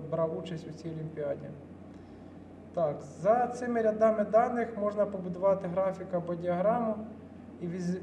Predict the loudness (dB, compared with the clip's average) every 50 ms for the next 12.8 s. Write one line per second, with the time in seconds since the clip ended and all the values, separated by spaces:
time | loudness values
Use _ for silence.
0 | -4 -4 -4 -4 -4 -4 -4 -2 0 0 2 0 0 -2 -4 -6 0 4 6 6
1 | 6 6 2 0 2 4 6 6 6 4 2 0 -2 -4 -4 -4 -6 -6 -6 -6
2 | -4 -4 -4 -6 -6 -6 -6 -4 -4 -4 -4 -4 -4 -6 -6 -4 -6 -6 -6 -4
3 | -2 -2 -2 -2 -6 -10 -12 -14 -16 -16 -16 -12 -6 -4 -4 -4 -4 -4 -2 0
4 | 0 0 0 0 0 -2 -2 -4 -4 -4 -4 -4 -6 -8 -12 -12 -14 -14 -14 -16
5 | -16 -16 -14 -10 -8 -4 -2 -2 0 0 2 2 4 6 6 6 6 6 4 4
6 | 4 4 4 2 0 -4 -8 -10 -8 -6 -4 -2 -2 -2 0 0 0 0 0 0
7 | 0 0 -2 -4 -6 -8 -12 -14 -14 -16 -16 -16 -16 -18 -18 -18 -18 -18 -18 -10
8 | -8 -6 -6 -6 -6 -6 -2 0 0 0 -2 -4 -4 0 2 2 2 2 -2 0
9 | 0 2 2 2 0 0 2 2 2 2 2 -2 -4 -6 -8 -8 -6 -2 -2 -2
10 | -2 -2 -4 -6 -6 -6 -4 -2 -2 -2 -2 -4 -6 -6 -4 -4 -2 -2 -4 -4
11 | -4 -6 -8 -10 -10 -12 -14 -16 -16 -16 -16 -16 -16 -14 -14 -12 -12 -12 -12 -14
12 | -14 -16 -14 -10 -10 -8 -8 -8 -6 -6 -6 -6 -6 -6 -6